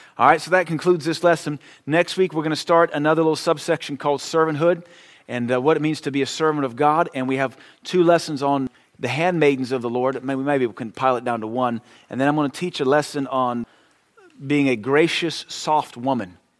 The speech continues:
because America is not known for its gracious, soft women. You think about most of your famous female preachers, they all sound like they're chain smokers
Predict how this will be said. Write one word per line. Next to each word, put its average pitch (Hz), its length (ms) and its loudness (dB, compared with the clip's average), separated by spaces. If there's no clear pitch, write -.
because 127 240 -4
America 156 420 4
is 117 160 -2
not 143 240 4
known 139 220 0
for 123 120 -10
its 110 120 -10
gracious, 123 440 -2
soft 117 360 -4
women. 98 320 -6
You - 80 -12
think 135 220 -2
about 127 260 2
most 135 260 -2
of - 20 -10
your 127 120 -6
famous 139 400 -4
female 143 280 -2
preachers, 160 480 -6
they 123 120 -2
all 139 160 2
sound 139 220 -4
like 131 100 -2
they're 120 100 -10
chain 139 300 -6
smokers 147 560 -6